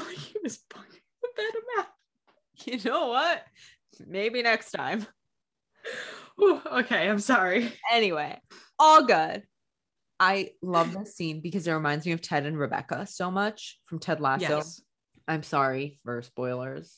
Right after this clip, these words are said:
Speaker 2: people. There's no B involved in that situation, but it's just, I think it's
Speaker 1: Yeah.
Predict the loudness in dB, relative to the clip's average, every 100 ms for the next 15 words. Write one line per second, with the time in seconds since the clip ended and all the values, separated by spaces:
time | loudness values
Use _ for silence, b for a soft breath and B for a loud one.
0 | _ _ _ _ -14 -12 -12 -14 -18 _
1 | b b b b _ 4 6 6 4 4
2 | 0 0 0 -2 -2 -6 -4 -6 -8 -12
3 | -10 -10 -12 -14 -4 0 0 0 -2 -2
4 | -2 0 0 0 0 0 -2 -4